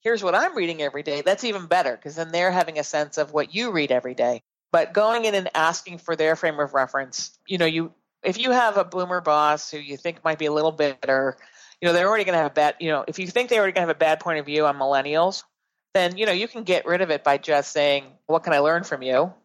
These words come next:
Looking forward to being with you, looking forward to learning from you," and doing something their way first and, and learning from them, and then going back and saying, "Hey, Lee, I had some thoughts on this. I wonder if I can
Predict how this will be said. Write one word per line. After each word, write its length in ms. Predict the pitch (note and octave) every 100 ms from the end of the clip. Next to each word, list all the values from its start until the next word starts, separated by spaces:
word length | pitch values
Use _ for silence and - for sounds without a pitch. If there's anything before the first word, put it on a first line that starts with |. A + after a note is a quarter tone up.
| _ _ _ _ _
Looking 280 | E3+ F#3 F3
forward 320 | E3 F3+ F3
to 80 | E3
being 240 | D#3+ D3
with 240 | C3+ C3+ -
you, 160 | C#3
looking 260 | C#3 D#3+ E3
forward 200 | D#3+ D#3+
to 60 | D3+
learning 260 | C#3 C#3+ C#3+
from 200 | C#3 C#3
you," 220 | C3+ C#3 - - - -
and 480 | E3 D3+ D3 D3 C#3+ -
doing 260 | F3+ F#3 F3+
something 340 | F#3 E3+ E3
their 220 | D#3 D#3+ E3
way 140 | D3+
first 360 | - D#3 D3+ D3+
and, 200 | C#3+ -
and 160 | D#3 D3
learning 240 | D3+ D3+
from 240 | D3 D3 D3
them, 340 | D#3+ D3 D3 - - -
and 160 | G3+ G3
then 320 | A3 A3+ A3
going 320 | F#3+ E3+ D#3+
back 340 | E3+ D3+ C#3+ D#3
and 120 | C#3+
saying, 340 | - C#3 C#3 _ _ _ _
"Hey, 260 | - A3 B3
Lee, 440 | D#3 D3+ E3 F#3 -
I 80 |
had 240 | F3 F#3+ F#3+
some 120 | F3+
thoughts 420 | - E3 F3 -
on 320 | E3+ D3 D3 C3+ _
this. 240 | - C#3+ -
I 60 | E3
wonder 220 | F#3 F#3+
if 100 | F3+
I 60 |
can 160 | E3